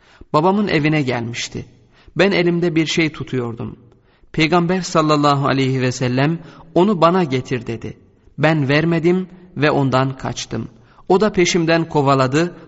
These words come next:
fakat ben ondan hızlıydım." Ayşe'nin gerdanlığının bağ yeri incelmişti.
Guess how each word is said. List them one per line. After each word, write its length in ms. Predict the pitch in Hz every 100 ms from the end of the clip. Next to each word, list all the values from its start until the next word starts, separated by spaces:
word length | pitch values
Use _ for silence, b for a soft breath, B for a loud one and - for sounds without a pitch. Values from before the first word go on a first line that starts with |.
| -
fakat 380 | 143 147 143 151
ben 120 | 156
ondan 360 | 135 123 135 135
hızlıydım." 580 | 139 127 127 120 - - - _ _ _ _ _ b b b b -
Ayşe'nin 600 | 156 202 220 220 233 156
gerdanlığının 800 | 143 147 160 160 165 170 165 135
bağ 160 | 175
yeri 260 | 165 139 147
incelmişti. 800 | 139 135 131 123 120 - -